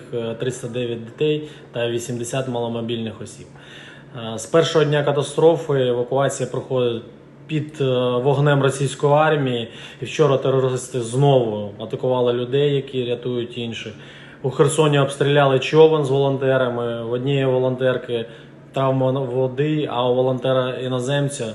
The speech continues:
е, він отримав уламкове поранення живота. Його шпиталізували, скорішого одужання пораненим.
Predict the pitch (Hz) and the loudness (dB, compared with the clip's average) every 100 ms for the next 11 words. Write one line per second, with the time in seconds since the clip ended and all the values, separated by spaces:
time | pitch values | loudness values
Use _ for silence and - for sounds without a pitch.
0 | - - - - - 113 110 123 131 120 | -14 -20 -20 -20 -14 -8 -4 -2 -2 -2
1 | 131 123 117 139 120 117 139 131 120 - | -2 -2 -4 -4 -4 -4 -2 0 0 0
2 | 120 120 117 110 104 104 98 95 - - | -2 -2 -2 -4 -6 -8 -10 -12 -20 -20
3 | - - - - 120 120 135 - 131 127 | -20 -20 -20 -10 -4 -2 -2 -4 -4 -2
4 | 127 131 135 147 147 123 110 104 104 - | 0 0 0 0 0 -2 -6 -10 -14 -16
5 | - 127 147 139 123 120 120 123 120 117 | -8 -4 -2 -2 0 2 0 -2 -2 -4
6 | 110 107 98 85 | -4 -6 -8 -10